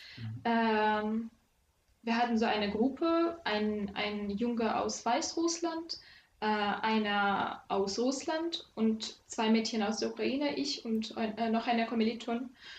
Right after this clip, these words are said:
Speaker 2: Und wir, ähm, haben für diese ein paar Jahre nach dem, äh, nach diesem Semester, Austauschsemester, immer im Kontakt geblieben. Und jetzt kann ich mit dem Jungen aus Russland einfach nicht kommunizieren.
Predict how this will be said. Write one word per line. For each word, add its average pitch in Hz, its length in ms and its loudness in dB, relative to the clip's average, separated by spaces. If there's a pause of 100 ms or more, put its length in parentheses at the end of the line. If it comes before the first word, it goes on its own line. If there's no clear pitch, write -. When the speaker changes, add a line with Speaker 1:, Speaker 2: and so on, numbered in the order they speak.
(260)
Speaker 2:
Und 220 280 4
wir, 262 500 4
ähm, 220 500 4 (120)
haben 233 220 4
für 233 140 0
diese 226 300 0
ein 220 160 2
paar 214 140 0
Jahre 220 280 2
nach 240 180 -2
dem, 226 280 2
äh, 202 360 -2
nach 214 180 -2
diesem 220 280 0
Semester, 202 540 0
Austauschsemester, 247 880 -2
immer 294 240 2
im 277 140 -4
Kontakt 247 340 -2
geblieben. 196 560 -8 (640)
Und 214 220 2
jetzt 254 560 -4 (240)
kann 269 260 0
ich - 400 -2 (400)
mit 220 440 2 (460)
dem 214 280 2
Jungen 240 440 2
aus 214 360 -2
Russland 269 500 -2
einfach 214 460 0
nicht 247 440 2
kommunizieren. 220 800 0